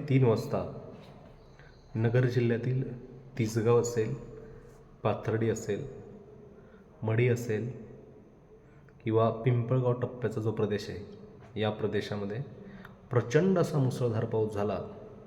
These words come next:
आणि या मुसळधार पावसानं इथलं जनजीवन अक्षरशः विस्कळीत झालं.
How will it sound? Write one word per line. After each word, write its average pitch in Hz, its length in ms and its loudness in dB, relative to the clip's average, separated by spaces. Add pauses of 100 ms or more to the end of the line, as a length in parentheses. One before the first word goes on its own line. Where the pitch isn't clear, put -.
(100)
आणि 104 180 -2
या 107 80 0
मुसळधार 110 600 2
पावसानं 107 520 -2
इथलं 107 280 -2
जनजीवन 104 520 -2
अक्षरशः - 640 -4
विस्कळीत 101 520 -2
झालं. - 180 -12